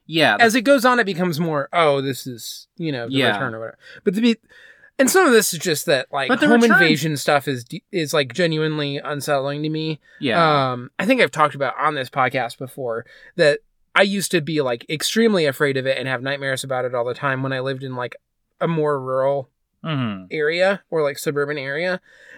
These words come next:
Speaker 2: And part of living in Chicago is that there's just, like, constantly people walking ab-, above you in your apartment, and there's
Speaker 1: Mm-hmm.
Speaker 2: people on the street and everything. And in, like, <coughs> despite the fact that, like,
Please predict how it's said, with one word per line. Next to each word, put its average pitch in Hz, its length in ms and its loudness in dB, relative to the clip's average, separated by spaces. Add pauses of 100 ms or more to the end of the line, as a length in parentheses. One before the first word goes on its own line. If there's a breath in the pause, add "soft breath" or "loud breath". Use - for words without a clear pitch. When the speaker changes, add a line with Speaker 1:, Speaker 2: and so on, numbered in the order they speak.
(120)
Speaker 2:
And 170 160 0
part 190 340 6
of 165 180 0
living 165 240 0
in 147 100 -2
Chicago 143 600 -2
is 143 140 0
that 139 140 -6
there's 143 180 -8
just, 147 200 -4
like, 143 160 -2
constantly 143 580 -8
people 147 300 -8
walking 139 400 -2
ab-, 131 140 -10 (180)
above 143 340 0
you 160 220 -4
in 156 120 -2
your 135 180 -6
apartment, 165 600 -4 (200 loud breath)
and 151 260 0
there's 208 120 2
Speaker 1:
Mm-hmm. 185 80 -12
Speaker 2:
people 180 220 0
on 151 160 -2
the 123 60 -12
street 160 420 -8
and 147 80 -8
everything. 170 580 -6 (420 soft breath)
And 170 120 0
in, 160 200 -2
like, 151 360 -2 (440)
<coughs> - 360 0
despite 220 440 6
the 233 100 0
fact 170 320 0
that, 151 160 -6
like, 135 400 -2